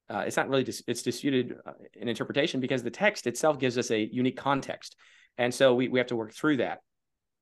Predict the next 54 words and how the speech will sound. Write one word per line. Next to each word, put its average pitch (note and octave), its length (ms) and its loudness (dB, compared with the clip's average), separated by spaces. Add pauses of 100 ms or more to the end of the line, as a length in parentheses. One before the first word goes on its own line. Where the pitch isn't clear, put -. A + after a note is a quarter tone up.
(140)
Um, A2+ 420 0
but D3 140 4
we're, C#3 260 -2
we're B2 120 0
being A2 180 -2
text A2 280 -4
driven. F#2+ 260 -6 (540)
And, G#2 340 -4
and A2 120 -4
so A#2 100 -2
I A2 100 0
think A#2+ 140 -6
that G#2 100 -10
that's G#2+ 280 -2
just - 220 -10
really, A#2 460 -4
uh, - 80 -14 (180)
important. G#2+ 500 -6 (380)
Um, G2 240 -4
you A2+ 80 -2
know, A2+ 80 0
the A#2+ 80 2
other B2+ 140 0
thing A#2+ 160 -2
you A2+ 80 -2
were A2+ 60 -4
talking A#2 160 -2
about, G#2+ 180 0
men A2 140 -2
and, G2+ 160 -6 (100)
and G2+ 160 -6
women A#2+ 260 -2
and, F#2+ 260 -6
and F#2 240 -12
the F#2 100 -10
home, C3 340 0 (400)
um, F#2+ 240 -6
Al A2 120 0
Mohler B2+ 240 2
had, A2+ 120 2
I F#2+ 80 -2
think, G#2+ 140 -2
a - 40 -16
perceptive A2 420 -2
concept, A#2 460 -2 (160)
uh, G2 160 -4
when G#2 200 -8
he A2 120 -6
said G#2+ 280 -2
that G2 160 -4 (420)
a G#2 60 -6
lot C#3 180 2
of C3+ 60 -4
times A#2+ 340 -2